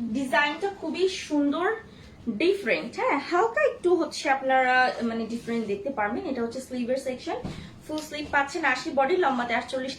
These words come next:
থাকছে and ফুল স্লিভস আপনারা পাচ্ছেন। ওকে, ড্রেসগুলো সবই হচ্ছে আনস্টিচ থাকছে। এটা হচ্ছে দোপাট্টা, তো সম্পূর্ণ পাঁচ হাতে আমরা দোপাট্টা পাচ্ছি, যেটা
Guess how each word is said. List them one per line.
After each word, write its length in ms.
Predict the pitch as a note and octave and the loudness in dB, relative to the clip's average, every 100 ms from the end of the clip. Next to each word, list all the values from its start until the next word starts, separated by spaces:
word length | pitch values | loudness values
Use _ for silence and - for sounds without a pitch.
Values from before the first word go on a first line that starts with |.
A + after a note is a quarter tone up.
| C4+ | -2
থাকছে 320 | B3 - F#4+ C5 - - - - | -2 -2 -4 -4 -8 -18 -14 -4
and 100 | B3 B3+ | -2 -2
ফুল 180 | E4 E4+ E4+ | -2 -4 -4
স্লিভস 280 | D#4 D4+ C#4 | -8 -2 0
আপনারা 240 | B3 A#3+ B3 A#3+ | 0 0 0 0
পাচ্ছেন। 380 | F#3 - - A3+ | -2 -4 -8 -6
ওকে, 140 | B3 F4+ - | -2 -2 0
ড্রেসগুলো 420 | C4+ C#4 C#4+ D#4+ E4+ - | 2 0 0 -4 -4 2
সবই 240 | C4+ C#4 E4 | 2 2 0
হচ্ছে 200 | D#4+ - C#4 | -2 -2 -2
আনস্টিচ 360 | C4 C#4 D4+ D4+ | -2 -4 -8 -6
থাকছে। 220 | C#4 B3+ E4 | -6 -4 -6
এটা 100 | D#4 B3+ | -2 -2
হচ্ছে 180 | A#3 - A3+ | -4 -6 -6
দোপাট্টা, 460 | A3 A3 A3 - G#4 - - - - - - | -2 0 0 -2 -4 -4 -16 -20 -20 -12 -2
তো 80 | A#3+ A#3+ - | 0 0 -2
সম্পূর্ণ 320 | C#4 C4+ D#4+ E4 | -4 -2 -4 -2
পাঁচ 160 | C4+ C4 | -2 -2
হাতে 140 | D#4 D#4 D4 | -4 -2 0
আমরা 140 | D4 C4 | 0 0
দোপাট্টা 360 | C4 C4 C4 C#4 | 0 0 -2 -4
পাচ্ছি, 420 | C4+ B3 - - E4+ B4 - - - A#3 A#3 | -2 -2 -4 -6 -4 -4 -10 -20 -12 -8 -6
যেটা 180 | A3+ | -2